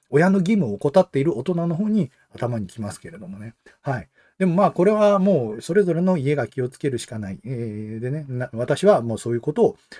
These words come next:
そういう手口なんですよと。あの、カルトだとかね。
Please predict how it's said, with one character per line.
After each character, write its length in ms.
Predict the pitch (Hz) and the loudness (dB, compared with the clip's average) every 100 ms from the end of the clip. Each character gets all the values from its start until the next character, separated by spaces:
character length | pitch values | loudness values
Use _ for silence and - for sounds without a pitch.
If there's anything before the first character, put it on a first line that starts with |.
| - - | -20 0
そ 160 | 165 | 4
う 60 | 170 | 6
い 40 | |
う 60 | 160 | 6
手 120 | 226 | 6
口 220 | 240 127 | 4 0
な 140 | 123 214 | 2 2
ん 60 | |
で 80 | 139 | 2
す 160 | - 135 | 0 0
よ 120 | 180 | 0
と。 180 | 92 - _ _ - | -2 -14 _ _ -12
あ 140 | 110 107 | -8 -8
の、 180 | 98 | -8
カ 180 | 98 151 | -8 -2
ル 100 | 135 | -2
ト 220 | 117 98 | -2 -6
だ 120 | 95 95 | -8 -12
と 100 | 87 | -14
か 140 | 87 | -10
ね。 160 | 143 | -10